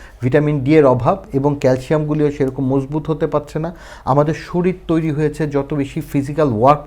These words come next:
করব, লোড দিব আমার, তখন আমার শরীরের বোনসগুলি সেরকমভাবে মজবুত হবে। কিন্তু আমি সারাদিন বসে থাকতেছি, আমি ঘরে বসেই সোফায়, নরম সোফাতে বসে আমি মোবাইল ইউজ করতেছি,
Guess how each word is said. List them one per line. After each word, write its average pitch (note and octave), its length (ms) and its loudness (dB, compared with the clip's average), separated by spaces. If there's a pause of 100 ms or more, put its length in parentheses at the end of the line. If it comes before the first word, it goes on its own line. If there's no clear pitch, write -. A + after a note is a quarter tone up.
করব, G#2 340 -2 (140)
লোড C#3 240 6
দিব C#3 300 2
আমার, A#2+ 220 0 (420)
তখন E3 300 2
আমার D3 300 0
শরীরের D3+ 540 2 (340)
বোনসগুলি B2+ 680 2
সেরকমভাবে C#3 560 -2
মজবুত D#3 480 -2
হবে। F2+ 220 -6 (420)
কিন্তু G3 160 2
আমি F3+ 180 4
সারাদিন F#3+ 520 2
বসে B2+ 240 -2
থাকতেছি, - 580 -6
আমি C#3+ 200 -2
ঘরে C#3+ 300 4
বসেই D#3+ 420 0 (380)
সোফায়, D#3 340 6
নরম C#3+ 340 2 (100)
সোফাতে D#3 340 0
বসে C3+ 320 0
আমি C#3+ 120 0
মোবাইল B2 400 4
ইউজ A2 180 -2
করতেছি, - 460 -10